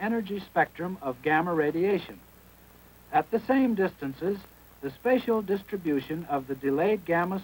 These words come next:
source is measured. At four locations, detectors will measure absolute gamma intensity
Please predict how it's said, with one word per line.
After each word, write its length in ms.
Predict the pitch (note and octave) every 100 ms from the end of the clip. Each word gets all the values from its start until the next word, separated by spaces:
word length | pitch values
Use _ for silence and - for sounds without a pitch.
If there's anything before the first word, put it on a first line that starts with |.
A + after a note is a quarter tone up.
| -
source 300 | C#3 C#3 D3+ -
is 180 | D#3+ D#3+
measured. 420 | E3 D3 - F#3 - - - - - - - - - - - - -
At 140 | E3+ F#3
four 440 | - B3+ B3 F3
locations, 760 | C#3+ B2+ - B2 A2+ E3 G#3+ G3 - - - - -
detectors 720 | A3+ - A3+ - E3+ G#3 D#3+
will 200 | D#3+ D3
measure 440 | E3+ F#3+ F#3+ G3+ -
absolute 640 | A#3 G3+ - G#3+ G#3 F#3+
gamma 380 | E3 F3+ F#3 F#3+
intensity 760 | D#3 D3+ F3+ E3 - B2+ D3